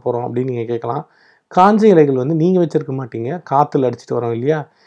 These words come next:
பக்கத்துல மரம், செடி, கொடி இது மாதிரிலாம் இருக்கும். அதுலேருந்து காத்துல வந்து பாத்தீங்கன்னா, நிறைய காஞ்ச இலை சில வீட்லலாம் வந்து பாத்தீங்கன்னா,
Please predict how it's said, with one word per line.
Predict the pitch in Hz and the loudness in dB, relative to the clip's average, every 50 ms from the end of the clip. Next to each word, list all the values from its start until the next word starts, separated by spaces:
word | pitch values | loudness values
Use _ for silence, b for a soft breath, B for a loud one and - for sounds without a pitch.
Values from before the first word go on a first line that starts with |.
| b b b b _ _ - | b b b b _ _ -4
பக்கத்துல | 127 - 143 - - 131 127 | -2 -2 -2 -2 0 0 0
மரம், | 120 120 120 120 127 127 123 120 | 0 0 0 0 0 -2 -4 -4
செடி, | - - 120 127 127 123 - | -6 -6 -4 -4 -6 -6 -2
கொடி | - 131 127 127 123 | -2 -2 0 0 -2
இது | 123 127 123 | -4 -6 -8
மாதிரிலாம் | 123 123 123 117 127 123 120 | -6 -6 -6 -4 -4 -2 -2
இருக்கும். | 117 113 - 127 139 170 - b b b b b b - | -4 -4 -6 -8 -10 -10 -12 b b b b b b -2
அதுலேருந்து | 139 135 151 151 151 151 151 180 170 - | 0 2 2 2 2 2 0 -2 -6 -4
காத்துல | 156 147 143 143 139 147 139 | -2 -2 -2 -2 -2 -4 -4
வந்து | 127 123 127 131 | -4 -4 -6 -8
பாத்தீங்கன்னா, | 127 127 123 127 127 131 143 | -8 -8 -8 -8 -8 -6 -6
நிறைய | 139 127 117 123 135 135 - - | -6 -6 -4 -4 -6 -6 -4 -4
காஞ்ச | 131 143 151 151 | -4 -2 -2 -2
இலை | 139 120 123 120 | -2 -4 -4 -6
சில | 117 - - 127 120 | -6 -6 -6 -4 -4
வீட்லலாம் | 120 120 - - 120 120 127 131 123 | -4 -4 -6 -6 -8 -6 -6 -6 -6
வந்து | 123 | -6
பாத்தீங்கன்னா, | 113 123 117 113 123 127 143 151 | -6 -6 -6 -4 -6 -6 -6 -8